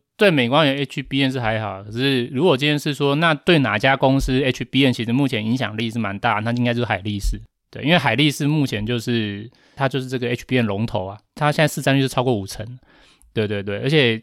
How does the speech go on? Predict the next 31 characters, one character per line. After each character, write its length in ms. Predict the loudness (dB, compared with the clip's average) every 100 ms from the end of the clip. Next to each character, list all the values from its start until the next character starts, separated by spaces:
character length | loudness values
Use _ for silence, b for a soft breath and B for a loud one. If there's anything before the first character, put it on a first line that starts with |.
| -2
如 80 | 2
果 100 | 2
去 140 | 0
看 420 | -2 0 0 0
之 220 | -2 -4
前， 260 | -2 -2 -2 -4 -6 -10 -14 _
不 100 | -4
知 60 | -2
道 0 |
是 60 | -2
哪 180 | -2
一 40 | 0
家 140 | 0
研 220 | 0 -2
调 260 | 0 2 2 -2 _
发 240 | 0 2 2
布 240 | -2 -4
的， 140 | -4
就 180 | -4 -4
是 340 | -4 -4 -4 -6
整 180 | -8 -6
个 100 | -6
D 220 | -2 0
ram 80 | 0
的 100 | 0
市 280 | -4 -8 -2
占 280 | 0 0
率 200 | 0 -2
的 180 | -4 -6
一 80 | -8
个 480 | -8 -8 -8 -12